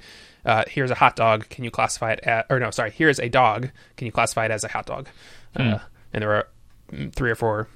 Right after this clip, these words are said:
Speaker 1: challenges that were in that vein. So, uh, yeah, it was, it was really neat.
Speaker 2: Several follow-ups. I love the mental picture of when you're trying to optimize something in n dimensions,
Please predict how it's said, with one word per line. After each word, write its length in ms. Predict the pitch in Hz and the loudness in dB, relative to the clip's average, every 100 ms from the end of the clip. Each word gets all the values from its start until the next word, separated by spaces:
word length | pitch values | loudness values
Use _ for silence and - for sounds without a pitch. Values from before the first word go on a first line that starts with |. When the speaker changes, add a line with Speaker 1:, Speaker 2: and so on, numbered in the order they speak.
| - | -14
Speaker 1:
challenges 400 | - 127 120 123 | -4 -2 -2 -4
that 120 | 123 131 | -4 -4
were 100 | - | -4
in 120 | 120 | -4
that 160 | 117 127 | -4 -4
vein. 300 | 131 143 139 - - | -4 -6 -8 -14 -20
So, 360 | - - 110 110 | -16 -10 -8 -6
uh, 160 | 110 113 151 | -6 -4 -4
yeah, 140 | - | -2
it 60 | 139 | -2
was, 140 | 143 | -4
it 80 | - | -4
was 140 | 147 | -2
really 160 | 170 123 | 0 2
neat. 240 | 139 - - - - - - - - - - - - - | 2 0 -10 -18 -20 -20 -18 -20 -20 -20 -18 -16 -14 -14
Speaker 2:
Several 640 | - - 135 127 117 110 101 | -4 0 2 4 4 0 -2
follow-ups. 600 | - 104 98 98 - - 123 | -4 -4 -4 -8 -14 -6 -2
I 60 | |
love 260 | 127 139 160 | 2 2 0
the 540 | 156 143 117 104 98 95 _ - - - _ _ - - - - - 113 - 98 - 151 151 | -4 -4 -4 -6 -8 -14 _ -20 -20 -20 _ _ -20 -20 -20 -20 -20 -20 -20 -20 -20 -20 -14
mental 580 | 139 120 127 131 139 | -6 0 2 4 2
picture 520 | 110 - - - 143 139 | 0 -2 -2 0 -2 -2
of 560 | 113 107 104 98 - - _ _ _ - | -2 -2 -2 -6 -14 -20 _ _ _ -8
when 160 | 120 113 | -2 -2
you're 100 | 104 | 0
trying 180 | 123 113 | 0 0
to 60 | |
optimize 640 | 110 104 110 110 107 - - - - - - | -2 -4 -2 -2 -2 -6 -12 -20 -20 -18 -6
something 420 | - 107 113 107 | -2 0 2 0
in 220 | - 104 | 0 -4
n 180 | - 104 | -2 -4
dimensions, 600 | 101 98 101 117 117 - | -4 -6 -4 -4 -4 -8